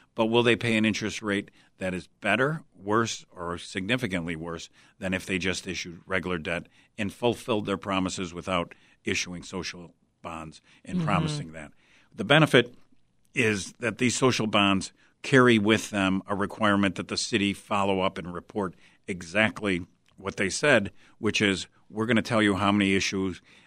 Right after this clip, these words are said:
Speaker 1: I mean, how many trees we planted, how much units of affordable housing, how far we are on our electrification of our cars,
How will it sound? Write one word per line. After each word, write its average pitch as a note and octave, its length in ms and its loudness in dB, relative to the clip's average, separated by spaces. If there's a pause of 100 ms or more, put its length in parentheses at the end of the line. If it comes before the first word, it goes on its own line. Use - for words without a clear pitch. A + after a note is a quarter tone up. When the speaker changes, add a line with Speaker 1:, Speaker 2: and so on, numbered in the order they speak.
(100)
Speaker 1:
I G2+ 80 4
mean, F#2+ 200 4
how G#2 140 0
many G#2 140 4
trees C3 360 2
we A2+ 100 4
planted, A2 440 0
how G2+ 140 0
much G2 300 0 (120)
units G#2+ 440 -2
of F#2+ 60 -6
affordable F2+ 500 -6
housing, A2 440 2 (260)
how G#2+ 180 -2
far G2 240 2
we F#2+ 120 2
are F#2 140 4
on F2+ 80 4
our F2+ 120 2
electrification F#2 680 -4
of F2 80 -14
our F2+ 80 -12
cars, A2 320 0